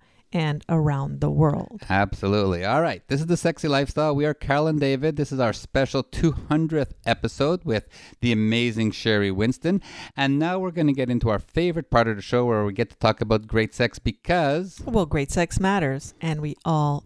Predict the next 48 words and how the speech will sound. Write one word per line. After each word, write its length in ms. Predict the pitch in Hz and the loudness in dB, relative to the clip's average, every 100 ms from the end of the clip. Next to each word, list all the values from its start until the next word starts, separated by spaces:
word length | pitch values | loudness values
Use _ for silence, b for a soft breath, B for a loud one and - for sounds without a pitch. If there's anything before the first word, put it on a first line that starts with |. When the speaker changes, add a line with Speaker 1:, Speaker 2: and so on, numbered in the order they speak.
| 151 | -2
Speaker 1:
deserve 580 | 151 139 139 147 151 | 0 0 0 0 0
it. 120 | 143 - - B 214 B | -4 -10 -18 B -16 B
So, 180 | 240 277 | 0 2
Sherry, 260 | 285 262 | 4 2
let's 180 | 247 330 | 2 -2
get 200 | - 427 | -2 -2
back 240 | 226 220 220 | 0 0 -2
into 160 | 208 | 0
that 160 | 180 - | 0 0
discussion 480 | 170 - 190 - 170 | -2 0 0 0 0
we 100 | 160 | 0
were 60 | |
having 380 | 165 190 180 165 | 0 0 0 0
that 120 | 160 | 0
David 260 | 175 175 170 | 0 0 0
came 180 | 185 170 | 0 2
up 80 | 165 | 2
with 100 | 160 | 0
an 60 | |
amazing 480 | 160 175 208 202 165 | 0 0 0 0 -2
point 320 | - 175 220 | 0 0 0
just 160 | 170 - | -2 -2
to 80 | 156 | -2
basically, 540 | 156 147 - - 160 | -2 -2 -4 -2 -2
to, 100 | 147 - b b b | -2 -6 b b b
now 180 | 151 | 4
that 100 | 151 | 4
we 100 | - | 4
have 320 | 143 - 160 - | 0 -2 -2 0
time 300 | - 170 165 | 2 2 2
on 80 | |
our 80 | 151 | 0
hands 400 | 151 180 175 170 | -2 0 2 2
and 80 | 165 | 0
there's 140 | 156 | -2
no 160 | 165 170 | -2 -2
excuse, 480 | 151 - - 247 208 | -2 -6 -4 -2 -2
that 120 | 170 | -2
we 80 | 160 | -2
just 220 | 240 - | -4 -4
have 220 | - 190 | 0 0
to 80 | - | 0
slow 460 | - - 175 170 165 | -2 -4 -2 0 0
it 120 | 170 | -2
down. 280 | 156 147 147 | -4 -2 0
Not 140 | 196 - | -2 0
just 240 | 311 - | -2 -2
life, 360 | 170 151 208 | 0 0 0